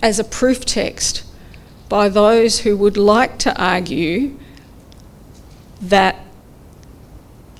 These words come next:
in order to be saved, you need to be baptized. Now,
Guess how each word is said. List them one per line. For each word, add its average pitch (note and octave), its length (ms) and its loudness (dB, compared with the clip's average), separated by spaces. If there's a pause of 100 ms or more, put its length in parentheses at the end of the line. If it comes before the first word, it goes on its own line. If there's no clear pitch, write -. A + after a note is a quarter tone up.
in G3+ 140 0
order A#3 260 8
to - 140 0
be A3+ 140 0
saved, F#3 760 0 (220)
you G#3 220 2
need G#3+ 400 2
to G3+ 120 2
be - 560 -4 (400)
baptized. A#3 920 -4 (2750)
Now, B3 340 4